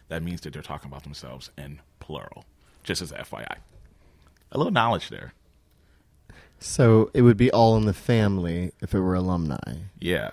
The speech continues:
Speaker 1: it would be encompassing more than just one person.
Speaker 2: So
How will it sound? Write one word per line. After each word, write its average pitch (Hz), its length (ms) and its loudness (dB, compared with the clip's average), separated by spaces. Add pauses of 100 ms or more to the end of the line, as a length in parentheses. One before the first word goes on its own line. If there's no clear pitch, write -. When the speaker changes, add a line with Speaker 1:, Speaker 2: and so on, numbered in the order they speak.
(100)
Speaker 1:
it 98 60 -6
would 95 140 -2
be 95 100 -2
encompassing 87 640 -4
more 78 160 -8
than 80 120 -12
just 71 200 -14
one 50 100 -18
person. 64 460 -16 (1200)
Speaker 2:
So 127 920 2